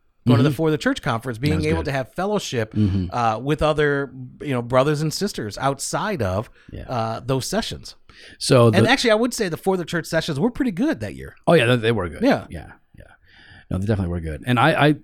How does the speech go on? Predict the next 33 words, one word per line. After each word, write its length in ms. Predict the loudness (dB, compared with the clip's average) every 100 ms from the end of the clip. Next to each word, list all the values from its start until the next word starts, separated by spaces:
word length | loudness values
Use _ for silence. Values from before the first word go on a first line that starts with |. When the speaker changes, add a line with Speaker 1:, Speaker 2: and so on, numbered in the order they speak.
| -2
Speaker 2:
I 40 |
mean, 280 | 2 2 0 -2
I've, 180 | -4 0
I've 100 | 2
always 200 | 6 6
benefited 500 | 4 2 2 -2 -2
from 140 | -2 -4
some 160 | -2
of 80 | -4
the 40 | -4
speakers 680 | -6 -4 -4 -4 -6 -10 -14 -8
at 340 | -6 -4 -6 _ _ -6 2
any 160 | 2
conference 360 | 2 -2 -4 -4
I've 100 | -4
gone 240 | -2 -4
to. 200 | -6 -4
I've 100 | 2
never 180 | 4 4
walked 240 | 2 0
away 180 | -2 -2
like, 300 | -2 -4 -10 _ _ _ _ 2
"All 160 | 6 6
those 100 | 6
speakers 300 | 2 2 0
were 80 |
terrible." 520 | 0 0 0 -2 -6 -2
Like, 100 | 2
I've 80 | 6
Speaker 1:
Mm. 60 |
Speaker 2:
always 180 | 6 6
been 120 | 2
like, 120 | -2